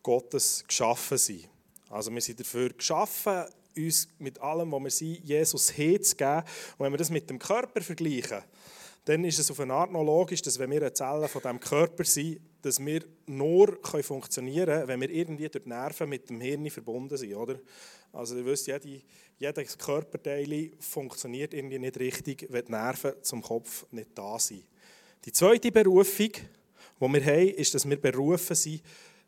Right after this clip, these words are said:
zur Gemeinschaft, Teil zu sein von der grösseren Familie Gottes. Ähm,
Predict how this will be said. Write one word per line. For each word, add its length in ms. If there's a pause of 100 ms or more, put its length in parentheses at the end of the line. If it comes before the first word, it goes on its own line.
(200)
zur 220
Gemeinschaft, 920
Teil 240
zu 180
sein 300
von 220
der 100
grösseren 420
Familie 460
Gottes. 600 (520)
Ähm, 480